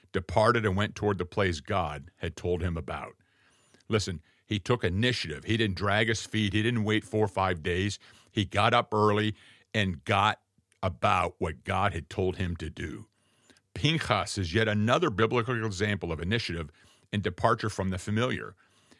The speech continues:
In Numbers twenty-five, verses one through eight, Israel stayed at Shittim, and there the people began whoring with the women of Moab. These women invited the people to the sacrifices of their gods, where the people ate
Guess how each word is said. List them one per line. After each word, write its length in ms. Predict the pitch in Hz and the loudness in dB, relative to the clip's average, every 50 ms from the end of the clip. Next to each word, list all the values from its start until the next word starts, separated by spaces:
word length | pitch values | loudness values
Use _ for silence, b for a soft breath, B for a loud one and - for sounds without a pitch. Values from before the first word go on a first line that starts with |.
| b | b
In 160 | - - 101 | -4 -2 0
Numbers 300 | 101 113 117 113 120 107 | 2 2 2 2 0 0
twenty-five, 680 | - - - 123 120 117 110 - 127 123 123 123 107 85 | -2 -2 -2 -2 0 0 0 0 0 2 2 2 0 0
verses 320 | 85 90 85 92 87 82 | -2 -4 -4 -4 -6 -4
one 160 | 85 101 95 | -4 -4 -4
through 240 | 92 - 98 90 98 | -4 -4 -4 0 0
eight, 240 | 107 95 80 - b b b b b b b b b _ | 0 0 0 -4 b b b b b b b b b _
Israel 440 | 127 127 127 127 113 120 120 123 123 | 2 4 4 4 2 2 2 2 2
stayed 380 | 117 - - - 117 107 104 98 | 0 -2 -2 0 2 2 2 2
at 80 | 98 | 0
Shittim, 720 | 95 - - 104 87 - - 135 127 110 87 80 76 80 b b b b b b b b b b | -2 -2 -4 -6 -6 -4 -4 -2 -2 -2 -2 -4 -6 -10 b b b b b b b b b b
and 220 | - 104 104 104 87 | -2 0 0 2 4
there 180 | 107 110 120 | 4 4 4
the 100 | 120 98 | 4 2
people 300 | 92 - 123 120 120 104 | 0 -2 -2 0 0 0
began 320 | 87 104 95 98 107 104 98 | 0 -2 -2 -2 0 -2 -2
whoring 540 | - - 123 127 127 110 85 82 82 82 82 - _ _ - | 0 0 2 2 4 2 0 -2 -4 -8 -10 -14 _ _ -8
with 140 | - 90 | -6 -4
the 80 | - 92 | -2 -2
women 300 | 85 90 104 98 95 90 | -2 0 0 0 0 -2
of 100 | 85 76 | -2 -2
Moab. 500 | 90 98 98 87 76 65 60 53 53 - b b b b b b b b b b _ | 0 0 0 0 -2 -6 -10 -12 -14 -16 b b b b b b b b b b _
These 220 | 98 117 123 110 87 | -2 0 0 0 0
women 300 | 92 117 127 127 117 104 | 0 0 2 2 2 0
invited 400 | 90 80 73 101 104 113 117 107 | 0 0 0 0 2 2 0 0
the 80 | 98 | -4
people 280 | - - 123 - - 107 | -4 -4 -4 -4 -2 -2
to 80 | 95 | -2
the 100 | 87 82 | -2 -4
sacrifices 760 | 85 - - 104 120 - 113 101 - 101 95 87 - 95 87 92 | -4 -4 -2 -4 -2 -4 -4 -4 -2 -2 -4 -4 -4 -4 -4 -2
of 160 | 92 85 78 | -2 -2 0
their 140 | 92 104 113 | 0 0 0
gods, 500 | 104 90 107 104 95 82 71 76 73 82 | 0 0 0 0 0 -2 -4 -8 -8 -6
where 140 | 87 90 | -6 -4
the 80 | 82 80 | -6 -6
people 360 | - - 131 131 127 113 104 - | -6 -6 -4 -2 0 -2 -2 -2
ate 240 | - 101 104 113 117 | -2 -2 -2 -2 -2